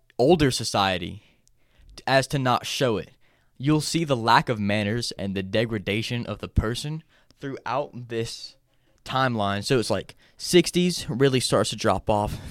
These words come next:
fifties really mannerful, seventies decline starts even more, eighties, nineties, and then you get to the twenty tens, twenty elevens,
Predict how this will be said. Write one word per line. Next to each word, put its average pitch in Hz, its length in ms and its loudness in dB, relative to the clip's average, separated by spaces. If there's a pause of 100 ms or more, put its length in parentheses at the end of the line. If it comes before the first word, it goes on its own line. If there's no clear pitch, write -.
fifties 151 500 0
really 127 340 2
mannerful, 101 560 0 (380)
seventies 123 840 2 (1500)
decline 131 520 2
starts 123 380 2
even 110 160 0
more, 101 320 0 (300)
eighties, 139 420 2
nineties, 110 460 2
and 113 120 -4
then 123 100 -4
you 127 60 -4
get 131 140 2
to - 80 -10
the 107 100 -4
twenty 120 300 2
tens, 127 420 0
twenty 123 260 0
elevens, 131 600 -2